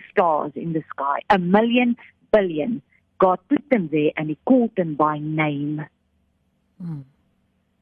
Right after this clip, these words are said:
Speaker 1: Ek daag jou uit om vir iemand by sy naam of haar naam te begin bid. Dan daag ek jou uit om hulle storie te gaan luister, to reach out and to listen to their story, to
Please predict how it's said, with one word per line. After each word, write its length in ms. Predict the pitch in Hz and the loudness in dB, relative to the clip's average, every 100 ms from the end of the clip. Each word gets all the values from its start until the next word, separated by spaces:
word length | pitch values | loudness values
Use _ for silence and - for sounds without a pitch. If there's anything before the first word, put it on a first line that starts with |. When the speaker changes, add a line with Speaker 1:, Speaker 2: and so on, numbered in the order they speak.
| _ _ | _ _
Speaker 1:
Ek 180 | 180 180 | -2 2
daag 220 | 190 190 - | 2 2 0
jou 100 | 190 | 0
uit 200 | 165 165 | -2 -4
om 80 | 165 | -8
vir 140 | - | -4
iemand 340 | 180 165 160 - | -2 0 0 0
by 220 | 156 143 - | -2 -2 -8
sy 140 | 147 | -8
naam 680 | 143 147 165 196 156 127 131 - _ _ | -6 0 2 2 0 -6 -10 -16 _ _
of 160 | 156 - | -8 -2
haar 240 | 147 - | -2 -2
naam 440 | 151 151 139 131 | 0 0 0 -2
te 80 | 127 | -2
begin 340 | 143 - 131 123 | -4 -2 -4 -2
bid. 160 | - _ - - _ _ _ _ _ _ _ _ _ | -4 _ -20 -20 _ _ _ _ _ _ _ _ _
Dan 240 | 202 277 240 | 4 4 4
daag 260 | 175 160 | 2 0
ek 80 | 180 | -4
jou 160 | 170 160 | -2 0
uit 200 | 147 147 | -2 -4
om 120 | 175 165 | -2 0
hulle 180 | 170 - | 0 -2
storie 320 | - 180 170 165 | -2 2 2 -2
te 100 | 165 | -6
gaan 200 | 170 135 | -6 -4
luister, 460 | 127 123 - 113 - - _ | -6 -6 -6 -6 -6 -20 _
to 140 | 185 160 | 2 4
reach 320 | 214 294 - - | 4 2 -2 -2
out 260 | 185 151 - | 0 0 -4
and 180 | 156 - | -6 -2
to 80 | |
listen 580 | 151 160 220 - 180 156 | 2 4 4 2 -6 -6
to 160 | 151 151 | -2 2
their 200 | 143 135 _ | 2 0 _
story, 400 | 110 - - - _ _ _ _ _ _ _ _ _ _ _ _ _ - | -8 -8 -12 -16 _ _ _ _ _ _ _ _ _ _ _ _ _ 2
to 140 | 202 | 2